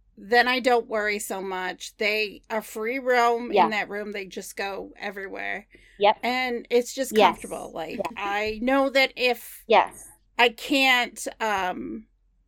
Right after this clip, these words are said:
Speaker 1: get in there first thing in the morning, it takes me a longer time. I know they're okay. They're, they're okay in their space.
Speaker 2: For
Speaker 1: Yeah.
Speaker 2: sure. One hundred percent. It's the same. I'll let my rabbits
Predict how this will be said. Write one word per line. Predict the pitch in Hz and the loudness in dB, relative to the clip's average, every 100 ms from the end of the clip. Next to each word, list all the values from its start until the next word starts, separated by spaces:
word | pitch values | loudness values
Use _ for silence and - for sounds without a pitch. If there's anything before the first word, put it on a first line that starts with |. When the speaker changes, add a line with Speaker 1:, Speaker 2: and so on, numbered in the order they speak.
| _ _ | _ _
Speaker 1:
get | 254 247 | 2 4
in | 247 | 4
there | 254 226 | 2 -2
first | 233 233 226 | 0 -4 -4
thing | 240 | -8
in | 226 | -6
the | 220 | -8
morning, | 214 214 214 | -6 -6 -6
it | 202 - | -8 -8
takes | 214 - | -10 -10
me | 220 | -12
a | 214 | -10
longer | 202 196 190 | -8 -10 -10
time. | 190 196 - | -10 -10 -4
I | 285 | 0
know | 285 | 0
they're | 269 226 196 | 0 -2 -2
okay. | 175 165 - _ _ | -6 -14 -16 _ _
They're, | 226 233 - | 0 0 0
they're | 226 240 240 | 0 2 2
okay | 226 240 202 | 0 -2 -2
in | 196 | -4
their | 190 | -8
space. | 180 - - - - - _ _ - 247 - _ | -10 -12 -14 -14 -18 -20 _ _ -12 -12 -14 _
Speaker 2:
For | 311 294 | 0 0
Speaker 1:
Yeah. | - | 2
Speaker 2:
sure. | 277 196 - - _ _ - | 6 6 6 -8 _ _ 4
One | 254 | 6
hundred | 254 262 254 233 | 6 4 2 0
percent. | 226 202 135 | 0 -2 -2
It's | 214 | -2
the | 247 247 | -4 2
same. | 233 202 | 4 6
I'll | 202 220 | 8 8
let | 240 | 8
my | 233 | 6
rabbits | 226 196 190 202 | 4 4 4 0